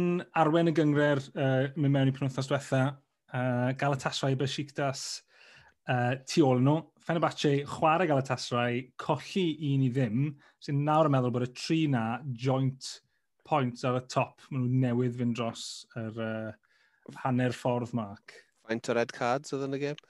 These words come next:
Speaker 1: Yym, mi oedd na
Speaker 2: Hwnnw fel arfer,
Speaker 1: Faint?
Speaker 2: lot.
Speaker 1: Na, dim un fyna.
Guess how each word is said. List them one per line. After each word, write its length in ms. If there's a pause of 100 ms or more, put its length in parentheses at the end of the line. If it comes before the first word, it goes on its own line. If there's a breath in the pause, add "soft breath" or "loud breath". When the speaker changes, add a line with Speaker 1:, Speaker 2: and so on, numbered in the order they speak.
(680 loud breath)
Speaker 1:
Yym, 480 (760 soft breath)
mi 280
oedd 340
na 200 (1120)
Speaker 2:
Hwnnw 120
fel 160
arfer, 460
Speaker 1:
Faint? 200
Speaker 2:
lot. 580 (440)
Speaker 1:
Na, 300
dim 220
un 200
fyna. 200